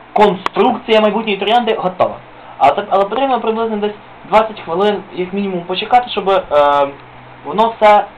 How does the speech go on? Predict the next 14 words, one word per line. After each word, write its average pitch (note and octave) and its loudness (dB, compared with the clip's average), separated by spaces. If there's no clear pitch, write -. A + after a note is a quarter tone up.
нормально, F#3 0
е, D3 -2
клей F#3+ 2
злапав, G#3+ 2
і A3+ -4
тоді A3 -10
можна, A#3 0
щоб G3 -8
можна G#3+ -2
було G#3 -2
подалі G3+ 2
з F#3 -8
нею F#3+ -4
працювати. E3 -10